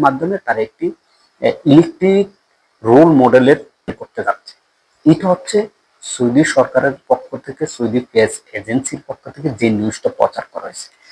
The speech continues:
আর আমাদের বাংলাদেশ কি করলো? বাংলাদেশ বলে দিচ্ছে, বাংলাদেশের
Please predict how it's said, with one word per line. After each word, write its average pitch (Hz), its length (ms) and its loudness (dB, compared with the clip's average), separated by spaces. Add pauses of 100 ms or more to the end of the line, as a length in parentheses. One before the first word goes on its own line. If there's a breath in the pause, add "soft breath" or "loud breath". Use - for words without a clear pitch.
(260 loud breath)
আর 104 160 0
আমাদের 110 300 4 (120)
বাংলাদেশ 117 440 -2
কি - 240 -16
করলো? 208 200 0 (640)
বাংলাদেশ 113 640 2
বলে 110 260 -2
দিচ্ছে, 117 320 -6 (220)
বাংলাদেশের 107 640 -4